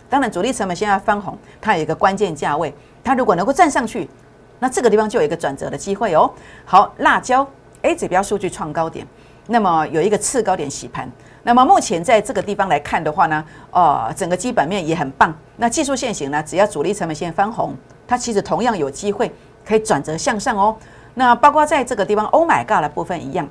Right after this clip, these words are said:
A 指标数据创高点，那么数据有一个次高点洗盘。那现在在这个地方啊，我认为只要主力成本线能够由负的翻正，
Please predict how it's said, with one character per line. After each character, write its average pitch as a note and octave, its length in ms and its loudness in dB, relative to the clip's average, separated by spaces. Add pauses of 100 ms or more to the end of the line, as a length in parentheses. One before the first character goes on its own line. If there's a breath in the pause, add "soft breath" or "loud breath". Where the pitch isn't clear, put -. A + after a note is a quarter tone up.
(120)
A D#4 140 0
指 - 120 -4
标 F#3+ 160 2
数 G3+ 160 -4
据 F#3+ 140 -4
创 F3 240 -8
高 E3 160 -4
点， B2 160 -10 (380 loud breath)
那 A3+ 100 -4
么 D3 480 0 (240)
数 D#4 240 -4
据 A#3 160 -6
有 D3+ 80 0
一 - 20 -4
个 - 80 -6
次 G#3+ 220 0
高 F#3+ 160 2
点 C#3+ 140 -4
洗 C3 180 -12
盘。 - 180 -14 (320 loud breath)
那 C4 80 -2
现 F4 220 2
在 D#4 100 6
在 C4 160 0
这 A3+ 120 -2
个 F#3 80 0
地 G3 120 -4
方 F#3 140 0
啊， D3+ 100 -2
我 D#3 120 -2
认 G3+ 180 2
为 D3+ 100 0
只 C#3+ 180 -6
要 F#3 200 4
主 D3+ 180 -6
力 G#3+ 140 0
成 F#3 160 -4
本 D#3+ 100 -4
线 F3+ 140 -2
能 D3 80 -6
够 F3+ 120 -2
由 D#3 180 0
负 G#3+ 180 -2
的 D#3+ 80 2
翻 C4 240 4
正， C4 180 0